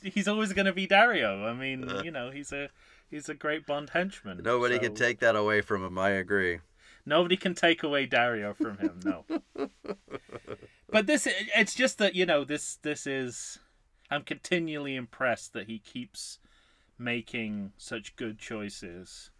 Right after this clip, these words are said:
Speaker 2: Mm-hmm.
Speaker 1: Even, and he has the capacity, you know, he has the, the, the subject matter to go bigger.
Speaker 2: Sure, yeah.
Speaker 1: And he,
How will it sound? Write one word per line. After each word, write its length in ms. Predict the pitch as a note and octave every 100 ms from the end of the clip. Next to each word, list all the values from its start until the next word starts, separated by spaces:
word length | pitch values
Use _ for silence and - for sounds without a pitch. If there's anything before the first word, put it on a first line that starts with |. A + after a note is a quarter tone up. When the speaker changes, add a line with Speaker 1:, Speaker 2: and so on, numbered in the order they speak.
| _ _ -
Speaker 2:
Mm-hmm. 320 | A#2 B2+ B2 A#2 _ _ _ _ -
Speaker 1:
Even, 540 | C#3+ E3+ D3+ C#3+ C3+ -
and 140 | D3 D3
he 80 |
has 220 | D3 E3+ -
the 80 | D3+
capacity, 720 | D3 D3+ C#3 - - C#3+ -
you 200 | D#3+ E3+
know, 120 | D#3
he 240 | D3+ F3 D#3
has 240 | E3+ F3
the, 280 | - C#3+ B2
the, 180 | - A#2 -
the 80 | B2+
subject 580 | - - F3 - C3+ A#2+
matter 440 | A2 G#2 F#2+ F#2 - _ _ _ _ _ _ _ _ _ _ _ _ _ _ _ _ _ _ -
to 120 | D3+
go 200 | C3+ C3+
bigger. 480 | A#2 C#3 A#2+ F#2 D#2+ _ _ _ _ _ _ _ _ _ _ _
Speaker 2:
Sure, 300 | - G3+ C3
yeah. 280 | G2 A2 F2 - _ _
Speaker 1:
And 200 | C#3 C#3
he, 240 | C#3 D3+